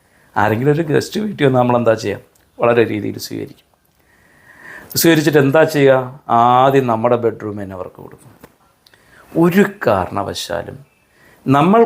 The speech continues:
കണ്ടിന്യുവസ് ആയിട്ട് ഉപയോഗിച്ചുകൊണ്ടിരിക്കുന്ന ബെഡ്റൂം അതിഥികൾക്ക് കൊടുക്കരുത്. ശരിക്കും പറഞ്ഞാൽ ആ ബെഡ്റൂമിൽ കയറി ഇരിക്കാൻ പോലും അനുവദിക്കാൻ പാടില്ല എന്ന് പറയുന്നത് എന്തുകൊണ്ടെന്നറിയാമോ? ഓട്ടോമാറ്റിക്കായിട്ട്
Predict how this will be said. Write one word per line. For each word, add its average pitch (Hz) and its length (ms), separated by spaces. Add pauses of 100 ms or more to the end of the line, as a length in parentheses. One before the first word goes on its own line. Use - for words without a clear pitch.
കണ്ടിന്യുവസ് 120 520
ആയിട്ട് 120 260 (100)
ഉപയോഗിച്ചുകൊണ്ടിരിക്കുന്ന 107 880 (100)
ബെഡ്റൂം 131 400 (680)
അതിഥികൾക്ക് 110 640 (100)
കൊടുക്കരുത്. 101 640 (480)
ശരിക്കും 123 420
പറഞ്ഞാൽ 139 280 (460)
ആ - 20 (140)
ബെഡ്റൂമിൽ 123 380 (120)
കയറി 123 260 (120)
ഇരിക്കാൻ 139 460 (120)
പോലും 117 320 (420)
അനുവദിക്കാൻ 113 500 (100)
പാടില്ല 98 420
എന്ന് 92 140
പറയുന്നത് - 320
എന്തുകൊണ്ടെന്നറിയാമോ? 127 680 (880)
ഓട്ടോമാറ്റിക്കായിട്ട് 160 920